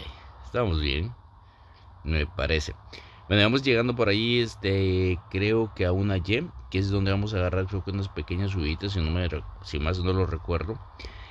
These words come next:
Eh, yo imagino que ya tener un camión propio, pues, ha de ser más fantástico el videojuego.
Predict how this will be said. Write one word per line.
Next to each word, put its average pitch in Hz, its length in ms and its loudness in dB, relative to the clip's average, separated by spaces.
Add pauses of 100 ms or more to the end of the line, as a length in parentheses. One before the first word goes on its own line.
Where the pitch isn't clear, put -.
(140)
Eh, 107 260 6
yo 117 120 0
imagino 120 540 0
que 82 220 0 (120)
ya 92 300 2
tener 80 280 -2
un 87 80 2
camión 85 300 2
propio, 87 540 -4
pues, 78 260 -8
ha 80 100 -6
de 85 140 -2
ser 82 140 2
más 85 180 0
fantástico 82 580 -2
el 78 60 -2
videojuego. 80 440 0